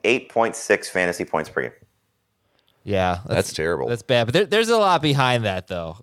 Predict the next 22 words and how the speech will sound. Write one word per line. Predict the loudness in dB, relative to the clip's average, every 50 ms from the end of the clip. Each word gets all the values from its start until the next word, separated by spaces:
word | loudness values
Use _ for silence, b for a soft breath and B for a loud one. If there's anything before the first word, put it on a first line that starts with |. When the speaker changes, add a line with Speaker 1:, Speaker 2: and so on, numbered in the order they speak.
| 0
Speaker 3:
And | 0 2 2
the | 2
Jets | 0 0 0 0 0
are | 0
really | 0 2 0 2
good. | 2 0 0 0 -2 -4 -8 -8 _ _ _ _ _ _ _ _ _ _ _ _ _ _ _ -2
Speaker 2:
They | 0 2 4
are | 4 4 4
really | 4 2 2 2 0
good. | 0 0 2 2
And | 4 2
the | 4
weather's | 4 4 4 2 2 2 0
gonna | 0 -2 -2
be | -4 -2
bad | 0 2 2 2 2 4
there, | 4 2 4
too. | 4 2
I | 2
mean, | 4 4
I, | 4 4
I, | 4 4 4